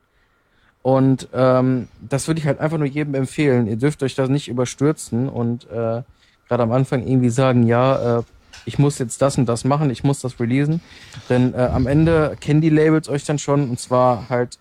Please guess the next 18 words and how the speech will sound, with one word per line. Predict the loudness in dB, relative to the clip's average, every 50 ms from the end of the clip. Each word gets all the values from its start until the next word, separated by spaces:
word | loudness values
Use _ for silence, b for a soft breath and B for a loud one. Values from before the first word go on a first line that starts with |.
| _
äh, | 0 0 0 0 0 B B B B B B B B B _ _
das, | -4 -4 -4 -6 -8 -10
wenn | -10 -8 -8 -10 -8 -2 0 2 4
ihr | 4 4 4
halt, | 4 2 2 0 -2 -2
wenn | 0 2 2
die | 4 4
Labels | 4 4 4 4 4 2 0 0
halt | -2 -2 -2 0
schon | 0 0
am | 0 2 2
Anfang | 0 0 0 0 -2 -2 0
halt | 0 -2 -2 0
einen | 0 2 2
Negativeindruck | 2 2 2 2 0 -2 -4 -8 -10 -10 -8 -6 -6 -6 -6 -8 -12 -10
von | -6 -4 -4
euch | -2 -4 -6
bekommen, | -10 -14 -8 -4 -2 0 0 0 0 -4 -6